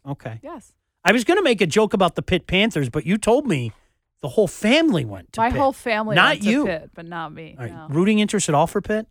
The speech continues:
Speaker 2: Yeah, I have a soft spot in my
Speaker 1: Okay.
Speaker 2: heart for Pitt.
Speaker 1: All right. Well, they made the list as well. What list am I talking about? Well, we'll tell you when we come back. Final segment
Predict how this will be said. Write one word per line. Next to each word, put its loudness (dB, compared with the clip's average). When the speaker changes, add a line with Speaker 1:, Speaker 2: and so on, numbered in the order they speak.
Speaker 2:
Yeah, 2
I 0
have -6
a -6
soft -8
spot -10
in -6
my -10
Speaker 1:
Okay. -10
Speaker 2:
heart -10
for -20
Pitt. -12
Speaker 1:
All -18
right. -18
Well, 0
they 0
made 0
the -6
list -4
as -6
well. -6
What -2
list 0
am 0
I 0
talking -2
about? -4
Well, 0
we'll 0
tell -2
you 0
when 0
we -2
come -4
back. -4
Final 0
segment 0